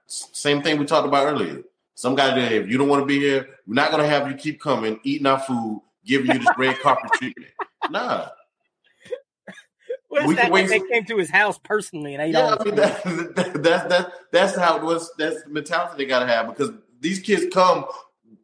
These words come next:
Speaker 1: people don't know, like, when they come on these visits, they're treated like rock stars. They get to eat free and have all, I'm talking, like, good food too. So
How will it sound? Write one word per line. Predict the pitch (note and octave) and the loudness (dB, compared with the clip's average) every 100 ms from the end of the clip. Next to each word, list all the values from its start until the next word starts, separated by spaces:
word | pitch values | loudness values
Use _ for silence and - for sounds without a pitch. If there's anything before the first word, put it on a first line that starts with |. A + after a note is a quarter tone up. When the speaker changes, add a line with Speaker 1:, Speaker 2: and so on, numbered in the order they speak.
| _ _ _ | _ _ _
Speaker 1:
people | F3 A#3 | 0 2
don't | G#3 E3 C#3+ | 4 2 4
know, | G#3 F#3 | 4 4
like, | C#3 B2 | 0 0
when | |
they | D#3 | -2
come | - A#3+ F#3+ | -2 -2 -2
on | |
these | E3 C3+ | -4 -2
visits, | C#3 F3+ C#3 | -2 -2 0
they're | F#3+ A3+ - | 0 0 -4
treated | - G#3 F3 C#3+ | -6 -6 -4 0
like | C3 A2 - - G#2 | 2 2 -4 -18 -2
rock | D3+ F#3+ - | 2 2 -2
stars. | - A#2+ F2 D#2 - _ _ _ _ - | -4 -2 -2 -8 -14 _ _ _ _ -10
They | D3 | -10
get | F#3 D#3 | -6 -8
to | - F#3 | -4 -2
eat | G3 - | -2 -2
free | F#3+ G3 G3+ G3 F#3+ | 0 2 4 4 4
and | D3 | 4
have | E3 F3+ | 4 4
all, | F3+ E3 | 4 2
I'm | D#3+ D#3+ | 2 0
talking, | - F3+ | -8 -4
like, | D3+ - - | -4 -4 0
good | F3+ G3+ | 2 2
food | - G3 G3+ B2+ | 0 -4 -4 -4
too. | F3 D#3 | -2 -2
So | A#2+ B2 A2+ A2+ | 0 0 2 0